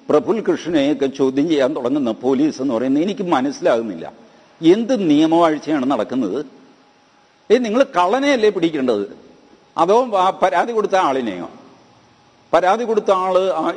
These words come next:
ഇരുപത്തഞ്ച് ലക്ഷം രൂപ കൊണ്ടുവന്ന്, എന്താ നാട്ടിൽ ഇരുപത്തഞ്ച് ലക്ഷം രൂപ കൊണ്ടുവന്നുകൂടെ? ഒരാൾക്ക് കൊണ്ടുപോയി കൂടെ?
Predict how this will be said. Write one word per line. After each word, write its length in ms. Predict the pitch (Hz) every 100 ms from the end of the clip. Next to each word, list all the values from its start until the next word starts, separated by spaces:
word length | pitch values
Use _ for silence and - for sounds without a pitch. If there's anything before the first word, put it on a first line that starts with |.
| 170
ഇരുപത്തഞ്ച് 420 | 190 190 175 190
ലക്ഷം 240 | 160 180
രൂപ 140 | 160 156
കൊണ്ടുവന്ന്, 380 | 160 156 156
എന്താ 180 | 160 180
നാട്ടിൽ 340 | 170 160 160 175
ഇരുപത്തഞ്ച് 320 | 175 180 165
ലക്ഷം 240 | 165 175
രൂപ 120 | 143
കൊണ്ടുവന്നുകൂടെ? 760 | 147 143 156 170 131 104 90 78 - - _ _ _ _ 165
ഒരാൾക്ക് 300 | 180 170 165
കൊണ്ടുപോയി 640 | 160 175 175 190 160 185
കൂടെ? 340 | 113 123 90